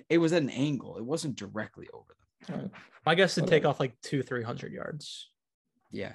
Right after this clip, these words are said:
Speaker 2: Okay.
Speaker 3: Which still
Speaker 2: So
Speaker 3: would've made it a
Speaker 1: But
Speaker 3: lot
Speaker 1: he,
Speaker 3: easier,
Speaker 1: but,
Speaker 3: though.
Speaker 1: but the thing was that thirteenth hole was gettable all week for everyone except for that, that one wave that got it into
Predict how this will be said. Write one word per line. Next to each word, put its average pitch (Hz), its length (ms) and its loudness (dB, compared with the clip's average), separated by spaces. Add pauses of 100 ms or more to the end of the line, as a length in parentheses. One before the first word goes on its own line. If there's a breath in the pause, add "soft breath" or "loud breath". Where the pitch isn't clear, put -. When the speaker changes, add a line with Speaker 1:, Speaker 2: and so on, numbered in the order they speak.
Speaker 2:
Okay. 92 260 -2
Speaker 3:
Which 151 160 4
still 175 220 6
Speaker 2:
So 170 100 10
Speaker 3:
would've 147 80 12
made 151 120 10
it - 20 8
a - 40 8
Speaker 1:
But 214 120 10
Speaker 3:
lot 131 100 4
Speaker 1:
he, 127 80 6
Speaker 3:
easier, - 180 0
Speaker 1:
but, 202 140 6
Speaker 3:
though. - 320 -10
Speaker 1:
but 196 120 6
the 202 100 8
thing 226 260 8
was 202 200 6
that 147 220 4
thirteenth 170 440 2
hole 143 260 2
was 135 160 -2
gettable 113 420 -4
all 107 140 0
week 110 220 -4
for - 280 -6
everyone 127 360 2
except 110 300 -6
for 120 100 -6
that, 104 140 -4
that 98 200 -2
one 104 340 -4
wave 98 320 -8
that 98 120 -12
got 101 140 -6
it - 80 -14
into 95 180 -16